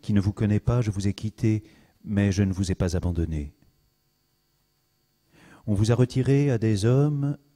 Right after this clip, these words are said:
ou des femmes, je ne sais. Oh, vous étiez désirable parce que vous étiez vivant, parce que vous étiez parfois nu,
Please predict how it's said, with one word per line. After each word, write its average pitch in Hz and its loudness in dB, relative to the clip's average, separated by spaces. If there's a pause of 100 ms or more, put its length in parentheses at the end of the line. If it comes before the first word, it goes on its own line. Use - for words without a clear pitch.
(120)
ou 107 -2
des 104 0
femmes, 95 -4 (160)
je 101 -4
ne 95 -2
sais. 87 -2 (500)
Oh, 110 4 (1000)
vous 101 8
étiez 110 8
désirable 107 6
parce 98 2
que - 0
vous 98 4
étiez 98 4
vivant, 95 2 (1000)
parce - 0
que - -2
vous 98 6
étiez 107 4
parfois 104 6
nu, 104 6